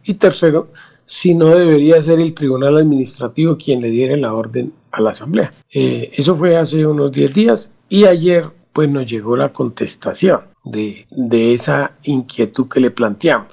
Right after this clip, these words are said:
Eh, lo mismo que ayer, tam-, antier había llegado el oficio del Tribunal Administrativo donde, eh, básicamente, eh, nos llega el auto de obedecimiento emitido por el Tribunal de Santander. ¿Qué significa todo esto?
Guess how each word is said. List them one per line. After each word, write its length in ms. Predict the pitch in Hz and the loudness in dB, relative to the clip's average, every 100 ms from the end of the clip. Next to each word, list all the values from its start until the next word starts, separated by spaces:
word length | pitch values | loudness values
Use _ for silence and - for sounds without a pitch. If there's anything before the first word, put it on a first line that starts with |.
| _ | _
Eh, 280 | - 113 110 | -8 -4 -2
lo 200 | 247 156 | 0 2
mismo 340 | 185 185 175 160 | 4 4 2 2
que 100 | 165 | 2
ayer, 280 | 156 147 143 | 2 0 0
tam-, 260 | 147 143 143 | 0 -2 -2
antier 440 | 147 139 185 175 | -6 -2 2 4
había 220 | 151 143 | 4 0
llegado 560 | 143 143 135 127 139 - _ | 0 0 2 0 -2 -6 _
el 180 | - 156 | 0 2
oficio 340 | 165 165 147 165 | 2 0 2 2
del 120 | 139 | 2
Tribunal 360 | 160 135 139 | -2 0 2
Administrativo 1000 | 156 165 175 160 - 156 175 151 180 - - | 2 2 2 0 0 -2 2 2 2 -2 -8
donde, 720 | 143 160 156 156 165 165 - _ | 0 2 2 2 0 0 -8 _
eh, 420 | - 143 127 113 - _ | -4 -2 -2 -4 -8 _
básicamente, 1040 | 113 117 - 160 170 143 127 120 - 95 - _ - | -4 -4 -4 -4 -2 0 -2 -4 -6 -6 -8 _ -4
eh, 460 | 117 110 104 - _ - | -2 -2 -4 -8 _ -4
nos 280 | 120 110 139 | -4 -4 -2
llega 300 | 123 131 147 | 0 2 2
el 80 | |
auto 320 | 147 151 147 156 | 2 0 -2 0
de 120 | 135 | 0
obedecimiento 840 | 120 113 113 104 113 180 - - - _ _ | 0 0 0 -2 0 2 0 -6 -20 _ _
emitido 600 | 160 170 165 - 151 143 | 0 0 -2 -2 -2 0
por 160 | - 117 | -2 -2
el 140 | 107 | -4
Tribunal 560 | 117 104 92 104 101 - | -6 -6 -6 -8 -8 -14
de 320 | - 123 120 - | -2 0 0 -4
Santander. 720 | - 110 104 - 117 139 - - - - - - - - - | -10 -6 -6 -4 -2 0 -2 -8 -20 -20 -20 -20 -20 -20 -2
¿Qué 100 | 175 | 2
significa 560 | 196 185 151 156 185 | 4 4 2 2 2
todo 280 | 180 180 175 | 4 4 4
esto? 280 | 160 - - | 2 0 -10